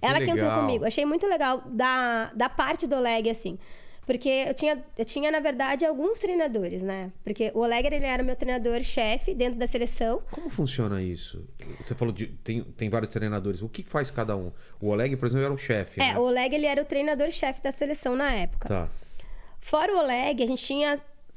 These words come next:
Speaker 1: ah, divisões dentro da seleção. A gente, nós éramos em vinte e duas meninas, divididas em quatro grupos. Então, assim, um grupo treinava com o Oleg, outro grupo treinava com a Irina, outro grupo treinava com o Vladimir, na
Speaker 2: Tá.
Speaker 1: época, e outro grupo treinava, esqueci o nome dele, acho
Speaker 2: Os
Speaker 1: que
Speaker 2: nomes são russos?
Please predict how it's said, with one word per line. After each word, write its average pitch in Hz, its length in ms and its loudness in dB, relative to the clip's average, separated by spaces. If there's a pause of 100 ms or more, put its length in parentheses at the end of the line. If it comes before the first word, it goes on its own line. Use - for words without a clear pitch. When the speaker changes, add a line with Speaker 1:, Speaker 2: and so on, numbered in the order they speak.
(200)
Speaker 1:
ah, 233 300 2
divisões 311 540 2
dentro 330 200 0
da 339 100 2
seleção. 262 520 -2
A 185 80 -8
gente, 240 240 -4
nós 240 200 2
éramos 269 280 2
em 269 80 0
vinte 311 200 -2
e 392 40 4
duas 302 220 0
meninas, 285 640 -2 (580)
divididas 247 480 0
em 302 100 2
quatro 330 340 0
grupos. - 540 -2 (480)
Então, 254 240 0
assim, 277 280 -2 (520)
um 330 140 4
grupo 320 240 0
treinava 233 360 0
com 226 100 0
o - 20 4
Oleg, 240 440 0
outro 233 240 0
grupo 202 240 -4
treinava 208 400 -2
com 214 100 -6
a - 20 0
Irina, 269 380 -2 (320)
outro 240 260 0
grupo 240 280 -2
treinava 226 440 0
com 220 120 -2
o 202 40 0
Vladimir, 226 600 0 (120)
na 226 100 2
Speaker 2:
Tá. 214 40 2
Speaker 1:
época, 285 580 0
e 247 140 0
outro 262 300 -2
grupo 262 400 -4
treinava, 262 760 -4
esqueci - 320 -10
o 208 40 -6
nome 196 200 -6
dele, 190 240 -8
acho - 180 -8
Speaker 2:
Os 98 60 -6
Speaker 1:
que 110 60 -4
Speaker 2:
nomes 143 200 2
são 170 140 2
russos? 117 640 -4